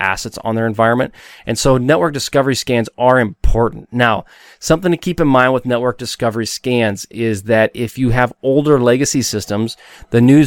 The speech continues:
legacy, the new network discovery scans that we have today are very, they can be a bit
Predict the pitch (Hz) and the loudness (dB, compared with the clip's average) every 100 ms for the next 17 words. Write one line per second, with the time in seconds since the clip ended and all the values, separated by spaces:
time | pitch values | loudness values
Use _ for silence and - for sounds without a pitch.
0 | 139 131 123 131 135 - - 127 123 147 | 2 0 2 2 0 -6 -4 0 2 2
1 | 143 117 123 110 113 117 - 117 117 - | 0 0 0 0 -2 -4 0 0 0 -4
2 | - 110 104 101 90 104 107 104 107 98 | -2 0 0 -2 -2 0 0 -2 -8 -4
3 | 113 113 - - - - - 110 107 98 | 0 0 -2 -12 -20 -10 0 2 0 -4
4 | 101 127 135 143 139 135 127 113 - 135 | 2 4 4 4 2 -2 -4 -4 -2 0
5 | 135 104 117 113 | -2 0 0 0